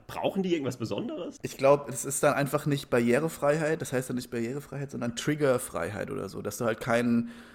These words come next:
Speaker 2: keinen, äh, fünfundvierzigen abgefuckten, äh, Dude hinter der Theke stehen hast, der dann irgendwelche racist Comments von sich gibt.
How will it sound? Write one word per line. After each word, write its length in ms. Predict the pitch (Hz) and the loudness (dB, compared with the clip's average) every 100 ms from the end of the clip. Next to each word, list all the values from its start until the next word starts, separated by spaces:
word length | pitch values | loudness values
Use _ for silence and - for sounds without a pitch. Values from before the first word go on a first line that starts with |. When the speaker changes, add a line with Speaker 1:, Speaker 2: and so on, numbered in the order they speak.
| - _ - | -20 _ -14
Speaker 2:
keinen, 440 | - 117 120 120 117 | -4 0 4 4 4
äh, 180 | 120 117 | 2 -2
fünfundvierzigen 880 | 135 135 131 127 - 120 117 117 - | -2 -2 -2 -2 0 2 4 4 0
abgefuckten, 1120 | - - - 117 - 117 113 110 110 - - | -6 -8 -4 -6 -2 0 2 2 0 -4 -8
äh, 260 | 110 107 110 | -4 -2 -2
Dude 340 | 143 170 165 | -4 -6 -6
hinter 240 | - 110 110 | -8 -2 -2
der 120 | 107 | -2
Theke 240 | - 104 | -4 -8
stehen 240 | 110 110 110 | -6 -4 -4
hast, 180 | 113 113 | -4 -4
der 80 | |
dann 140 | 110 110 | -2 -2
irgendwelche 600 | 117 117 113 113 110 107 | 0 -2 -2 0 0 0
racist 460 | 104 113 123 117 - | 0 0 -2 -8 -6
Comments 540 | 135 147 110 - - | -2 0 0 -2 -10
von 200 | - 104 | -6 -4
sich 160 | 95 - | -4 -6
gibt. 260 | 101 - | -10 -10